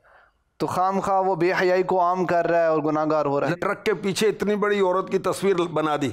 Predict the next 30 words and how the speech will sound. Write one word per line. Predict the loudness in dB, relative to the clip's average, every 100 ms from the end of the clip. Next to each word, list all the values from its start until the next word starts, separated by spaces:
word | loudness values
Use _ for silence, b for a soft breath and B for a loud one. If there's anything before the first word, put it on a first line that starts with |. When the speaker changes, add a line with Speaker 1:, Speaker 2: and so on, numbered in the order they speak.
| -8 _ _ _ _ _ _ _ _ -8
Speaker 2:
वो | -6
ट्रक | -2 -4
चलाने | -2 0 0 0
वाला | 0 0
तो | -2
नहीं | 0
देख | 0 -2
रहा | -4 -4
ना, | -6 -10 _ _ _ -6
वो |
शीशे | -2 0 0 0
में | 0
भी | 0
नज़र | 2 2 2
नहीं | 0
आएगी | 0 0 0
वो | 0
तस्वीर, | -2 -4 -4 -4 -8 b b b b _
मगर | -2 0 -2 -2
पीछे | -4 0 0
वाले | 2 2
देखकर | 0 0 0 -2
बदनिगाही | -2 -2 -2 0 0 0
कर | 0 0
रहे | 0
हैं | -2 B B B
और | -4
ये | 0 0 0
खाम | -2 -4
खा | -2 -2